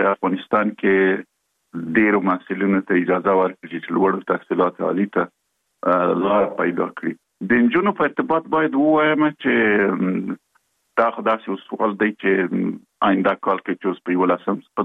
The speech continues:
دولسم صنف کې مثلاً، آه، دولسم صنفونه د نجونو لپاره تړل شوي دي.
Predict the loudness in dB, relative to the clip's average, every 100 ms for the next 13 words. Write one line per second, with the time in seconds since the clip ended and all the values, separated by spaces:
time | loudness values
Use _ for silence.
0 | 2 2 0 0 -2 0 -4 -4 -10 -8
1 | -6 -4 -2 0 0 0 0 2 2 2
2 | 2 0 -2 -6 _ -2 0 0 -2 -4
3 | -4 -4 -4 -6 -20 -20 -4 0 2 2
4 | 0 2 2 2 2 0 0 -2 -6 -6
5 | -4 0 2 2 2